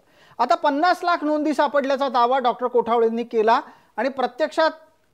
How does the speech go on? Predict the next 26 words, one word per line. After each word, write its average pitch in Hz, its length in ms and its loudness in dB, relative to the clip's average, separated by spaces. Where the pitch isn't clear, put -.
काय 285 300 4
परिस्थिती 262 520 0
आहे 226 120 0
या 262 120 0
संदर्भातला 247 520 -2
एक 226 260 -4
दावा 214 280 4
किंवा 240 240 -6
त्याचा 254 260 -2
प्रतिवाद 226 480 -2
हा 254 160 -2
आबासाहेब 226 380 -2
पाटलांचा 202 420 -4
समोर 185 300 -4
आलाय. 123 200 -2
पण 262 120 2
ही 320 420 4
एक 359 120 0
बाजू 285 340 2
आहे, 151 160 -2
यातला 214 300 0
जो 302 140 0
दुसरा 349 500 2
गंभीर 330 240 2
मुद्दा 208 280 -2
आहे 139 120 -2